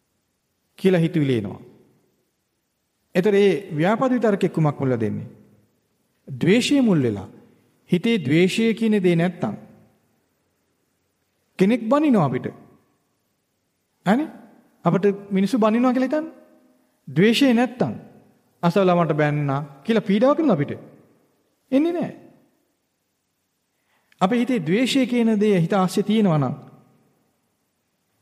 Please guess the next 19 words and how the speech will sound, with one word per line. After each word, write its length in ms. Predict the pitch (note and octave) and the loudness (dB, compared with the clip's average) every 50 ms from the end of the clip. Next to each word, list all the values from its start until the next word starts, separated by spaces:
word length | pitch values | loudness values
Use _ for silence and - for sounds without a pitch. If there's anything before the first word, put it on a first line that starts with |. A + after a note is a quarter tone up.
| _ - - | _ -2 2
මූලික 300 | F3 G3+ G#3+ G#3 G3 F#3+ | 2 4 4 4 2 0
වශයෙන් 360 | G#3 F3 E3 - F#3+ F#3 F3+ E3+ - - - - - - _ _ _ | 0 0 0 0 0 0 0 -2 -4 -10 -20 -20 -20 -20 _ _ _
ඒ 140 | - F3 E3 | -2 0 0
අකුසලේ 320 | D3 D#3 - E3 - F3 | 0 -2 -2 0 0 0
තියෙනවා 340 | D#3+ F#3+ G3 F#3+ E3+ D3 C3+ | 2 2 2 2 2 2 0
නම් 160 | C#3+ G#3+ D4 D#4+ - - - - - _ _ _ _ - | 0 -2 -4 -4 -8 -14 -20 -20 -20 _ _ _ _ -2
කෙනෙක් 240 | - G3 G3+ G3+ E3+ D#3+ | 0 2 2 2 0 -2
බැන්නොත් 440 | D3 D3+ D3+ D#3+ F3 F#3+ F#3 F#3 - | -2 0 0 2 2 2 0 2 2
එහෙම 180 | A3 B3+ D#4 E4+ E4 - - - - - _ _ _ _ _ _ _ _ _ _ _ _ - | 0 2 2 0 -4 -8 -14 -20 -20 -20 _ _ _ _ _ _ _ _ _ _ _ _ -2
කෙනෙක් 220 | F#3+ F#3 F3+ D3+ | 0 0 2 2
නිඳා 320 | D3+ D#3 D#3+ E3 E3+ F3+ F3+ | 2 0 2 2 2 2 2
කළොත් 240 | F#3 B3+ D#4 F4+ - - - - - - - _ _ _ _ _ _ _ _ - | 0 0 -2 -4 -6 -10 -20 -20 -20 -20 -20 _ _ _ _ _ _ _ _ -4
අපේ 220 | D#3+ E3 D#3+ F#3 F3 | -4 -2 0 0 2
දේ 120 | F3+ F3 | 2 0
කඩා 280 | E3 E3 C#3+ D3+ D#3 E3 | 0 0 0 2 2 2
වඩා 180 | E3+ F3 F3+ | 2 2 2
ගත්තොත් 320 | G3 G#3 G3+ - D#4 E4+ - - - - - - _ _ _ _ _ _ _ _ _ _ _ _ _ _ _ _ _ _ _ _ _ _ _ _ - | 0 0 -2 -2 -6 -6 -6 -8 -20 -20 -20 -20 _ _ _ _ _ _ _ _ _ _ _ _ _ _ _ _ _ _ _ _ _ _ _ _ -2
අපට 280 | D#3+ D#3 D3+ E3 D3+ D#3 | -2 0 0 0 0 0
හිතෙනවා 560 | D3+ C#3 C#3 C#3 - E3+ D#3+ C#3+ B2+ A2+ G2 | 0 0 0 -2 0 0 0 2 0 -2 -4